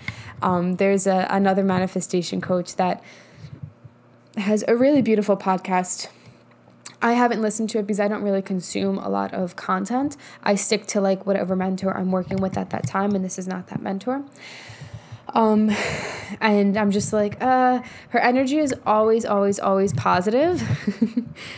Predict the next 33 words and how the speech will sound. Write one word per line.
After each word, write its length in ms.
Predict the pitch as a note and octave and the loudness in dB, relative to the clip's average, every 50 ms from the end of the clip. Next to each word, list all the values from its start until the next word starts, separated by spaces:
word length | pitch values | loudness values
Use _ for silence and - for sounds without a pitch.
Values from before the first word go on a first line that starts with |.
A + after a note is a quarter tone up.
| - - - - | -18 -12 -2 0
And, 800 | G3+ G3+ G3+ G3 G3 G3 G3 F#3+ F#3+ G3 G3 G3 G3 F#3+ F#3+ - - - | 2 4 4 4 4 4 4 4 4 2 2 0 0 -2 -4 -8 -4 0
like, 240 | G3 G3+ G3 F#3+ G3 | 2 2 2 2 0
if 120 | G#3 - | -2 0
that's 320 | - G3+ F#3+ G3 G3+ - - | 2 2 2 2 0 0 0
what, 240 | G#3+ G3+ G3 - | 2 2 2 0
you 140 | G3+ G#3 G3+ | 0 0 2
know, 100 | F#3+ F#3 | 2 2
makes 300 | F#3 F#3+ F#3+ F#3+ F3+ - | 2 2 2 0 0 0
her 80 | - G3 | -2 -2
podcast 500 | F#3+ - F3 F3 F3+ - - F#3+ F#3 E3 | 0 0 0 0 0 -2 -2 -2 -2 -2
so 240 | - - G2 F#3 F#3 | -2 -2 -2 -2 0
good, 300 | - F#3 F#3 G3 G3 G3 | 0 0 0 0 0 0
like, 240 | F#3 F3+ F3+ - - - - - - - - | 0 -2 -2 -4 -10 -20 -20 -20 -20 -8 -2
I'm 160 | - G3+ G3+ | 0 2 4
not 160 | G3+ G3 F#3+ F#3+ | 4 4 4 2
about 300 | F3+ F3+ F3+ - F3+ D#3+ | 2 0 0 0 -2 -2
that. 260 | A#3 A#3+ C4 C#4+ D4 G3+ - - - - - | -2 -2 -2 -4 -6 -10 -12 -14 -10 -8 -6
<laughs> 100 | G3 - G#3+ G3+ - G#3+ - - A#3 A#3 - - - D#4 - - - - - | -4 -4 -4 -6 -8 -8 -12 -10 -12 -12 -12 -12 -10 -10 -10 -10 -12 -10 -6
Um, 360 | - F#3 F3 F3 F3 F3 - - | -4 -2 -2 0 -2 0 0 0
I 80 | G3 | 0
think 180 | F#3+ - G3+ G3+ | 2 2 2 2
it's 140 | F#3+ - G3 | 2 2 0
important 380 | F#3+ - G3 - - G3 F#3 | 0 0 0 0 0 0 0
to 100 | - F#3+ | 0 0
acknowledge 320 | F#3 F3+ F3+ F3+ F#3 F#3+ G3 | 2 2 2 2 2 0 0
the 80 | A3+ | -2
struggles 460 | A3+ - - C4 A#3+ G#3+ G3+ G3 - | -2 0 0 0 2 2 0 0 2
in 40 | G3 | 2
the 80 | F#3+ F3+ | 0 2
deeper 280 | F3+ G3 F#3+ F#3 F#3+ | 0 0 0 0 -2
parts 320 | F#3+ - G#3 F#3 F#3+ - - | -2 0 -2 -2 -2 -4 -6
of 100 | G3+ - | -6 -4
life. 380 | - - - G#3+ - - - | -6 -6 -6 -10 -14 -16 -20